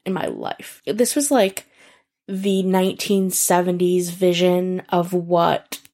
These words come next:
a futuristic hotel would look like. So when you walk into the Contemporary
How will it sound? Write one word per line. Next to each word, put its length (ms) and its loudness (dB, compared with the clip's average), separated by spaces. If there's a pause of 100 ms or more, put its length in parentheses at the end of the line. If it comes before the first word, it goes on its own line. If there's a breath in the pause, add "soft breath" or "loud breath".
(220)
a 80 2
futuristic 760 0
hotel 340 -2
would 160 -8
look 160 -6
like. 320 -10 (760 loud breath)
So 200 2
when 140 2
you 100 2
walk 340 2
into 340 0
the 100 0
Contemporary 840 -4